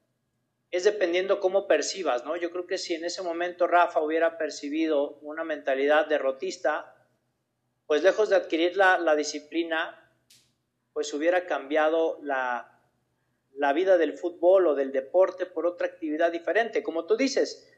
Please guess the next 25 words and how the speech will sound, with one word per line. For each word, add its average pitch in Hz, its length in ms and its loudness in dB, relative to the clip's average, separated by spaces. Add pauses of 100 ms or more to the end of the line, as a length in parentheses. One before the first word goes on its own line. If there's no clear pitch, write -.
(120)
a 156 80 4
lo 175 100 8
mejor 208 340 2
con 214 180 -2
cosas, 214 380 2
utilizando 180 540 -4
el 190 80 2
adjetivo 180 560 -2
que 160 80 -10
usa-, 147 280 -12
que, 143 220 -18
que 139 120 -8
nos 139 180 -10
mencionaste, 170 760 -8 (360)
a 143 120 -4
través 160 260 6
de 202 100 0
cosas 208 260 0
banales, 147 520 -2
¿no? - 180 -14 (760)
De - 80 -12
pronto 190 640 6
nos 156 140 -4
dejamos 175 460 -4
enganchar. 151 840 0